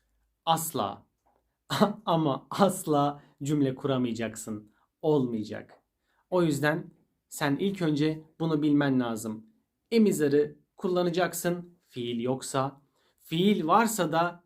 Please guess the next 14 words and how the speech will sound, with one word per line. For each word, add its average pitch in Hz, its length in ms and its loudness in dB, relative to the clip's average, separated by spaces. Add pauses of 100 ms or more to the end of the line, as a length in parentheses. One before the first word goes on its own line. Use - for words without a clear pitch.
(100)
do 190 220 4
ve 147 200 2
does'ı 165 560 0
kesinlikle 165 640 -2
ve 135 140 0
kesinlikle 160 920 -2
kullanacaksın. 127 880 -2 (560)
Konumuza 180 440 4
geri 143 260 0
dönelim. 101 420 -6 (580)
Can 247 580 4 (160)
you 185 680 0
speak - 520 -6 (200)
English? 135 720 -2